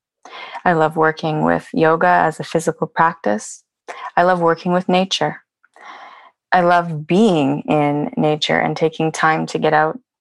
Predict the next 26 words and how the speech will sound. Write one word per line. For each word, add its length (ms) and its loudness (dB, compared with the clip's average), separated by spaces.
several 380 0
times 340 -2
a 80 2
week 440 -2
because 280 0
I 80 2
find 380 0
that 280 2
actually 420 0
is 240 -2
one 120 0
of 120 0
the 80 -2
most 460 -2
potent 460 -2
self-care 500 0
practices. 760 -4
Um, 560 -2
in 200 2
terms 340 0
of 100 2
wellness, 760 -2
it's 180 0
how 220 2
we 360 -2
eat, 500 -4